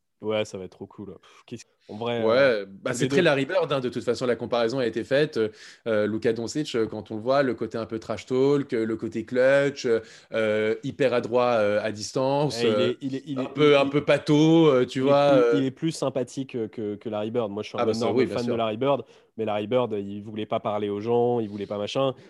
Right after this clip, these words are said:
Speaker 1: L'autre, il est, c'est un gamin, il a un sorte de smile de cinglé, euh,
Speaker 2: Ouais.
Speaker 1: euh, quand, en vrai, tu vois, quand, quand Larry Bird,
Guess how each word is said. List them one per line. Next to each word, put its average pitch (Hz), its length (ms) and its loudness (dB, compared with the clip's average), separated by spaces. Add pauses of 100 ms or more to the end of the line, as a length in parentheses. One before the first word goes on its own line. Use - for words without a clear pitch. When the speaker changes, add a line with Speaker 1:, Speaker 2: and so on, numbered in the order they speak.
(140)
Speaker 1:
L'autre, 120 340 -4
il 117 60 -4
est, 110 100 -4
c'est - 140 -8
un 107 100 -2
gamin, 110 320 -2
il 110 140 -4
a 101 80 -6
un 104 60 -6
sorte 104 200 -8
de 107 80 -6
smile 110 340 -6
de 104 80 -6
cinglé, 120 640 -2
euh, 104 420 -8
Speaker 2:
Ouais. 104 60 -8 (240)
Speaker 1:
euh, 95 140 -10 (300)
quand, 131 260 2
en 135 120 0
vrai, 151 220 2
tu - 100 -8
vois, 139 120 2
quand, 120 240 -4
quand 123 140 -4
Larry 131 300 2
Bird, 135 340 2